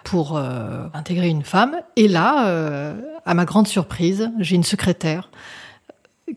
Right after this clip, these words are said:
qui lève, euh, le doigt et qui me dit, « Ben, voyez, Maria, je, je, je, je sais que vous, vous allez vous chercher un chef d'équipe. » Eh ben, moi, je rêve, au fond de moi-même, de devenir un chef d'équipe.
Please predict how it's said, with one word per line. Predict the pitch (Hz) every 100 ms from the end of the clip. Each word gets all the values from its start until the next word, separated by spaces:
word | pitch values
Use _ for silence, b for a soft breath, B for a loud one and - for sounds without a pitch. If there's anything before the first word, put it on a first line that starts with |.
| -
qui | - 185
lève, | 170 175 165
euh, | 156 147
le | 147 160
doigt | 143 151 165
et | 196
qui | -
me | 170
dit, « | 160 165
Ben, | 156 143 139
voyez, | 175 165 185
Maria, | 175 160 165 180
je, | 170 160 143 - -
je, | 190 185
je, | 175 156 151
je | 156
sais | 156 - 190
que | 170
vous, | 160 147
vous | 165 165 170
allez | 156
vous | 165 156
chercher | 180 - 196
un | 165
chef | 156 196 170
d'équipe. » | 151 - 175 -
Eh | 247
ben, | 175
moi, | 180 196
je | 190
rêve, | 170 170 180 214
au | 240
fond | - 220
de |
moi-même, | 202 180 180 196
de | 165 165
devenir | 165 180 175
un | 165
chef | -
d'équipe. | 175 180 - -